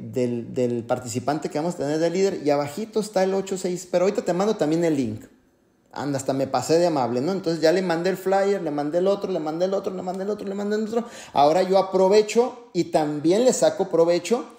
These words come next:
a la amabilidad. Entonces yo le digo, "Oye, hijo, ayúdame a duplicarlo, ¿me echas la mano?".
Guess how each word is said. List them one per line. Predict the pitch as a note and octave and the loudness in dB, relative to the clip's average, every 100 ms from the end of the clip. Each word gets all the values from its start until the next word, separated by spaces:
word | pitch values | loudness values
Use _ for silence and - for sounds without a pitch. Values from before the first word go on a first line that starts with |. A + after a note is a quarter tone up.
| - _ _ | -20 _ _
a | - C3+ | -4 0
la | C3+ | 0
amabilidad. | C3+ C3 C3+ C#3 E3+ | 0 -2 0 4 4
Entonces | - D#3+ | 4 0
yo | E3 | 2
le | E3+ | 2
digo, | F3 D#3+ D3 | 2 4 2
"Oye, | D#3+ G3 | 0 0
hijo, | G#3 G#3+ F#3 - - _ _ _ | 2 2 0 -4 -20 _ _ _
ayúdame | D3 D3+ C3+ G#3 A3+ A#3+ A#3 B3+ B3 - - | -6 -4 0 4 4 4 2 2 0 -10 -6
a | E3+ A#3 B3 D3 | 0 0 0 0
duplicarlo, | F#3 F#3 D#3 C#3+ - E3+ D#3+ D3 | 0 0 -2 -4 -2 0 0 0
¿me | C#3+ | 0
echas | D#3 A3 | 0 2
la | F#3+ | 2
mano?". | E3 A#3 B3+ | 2 2 2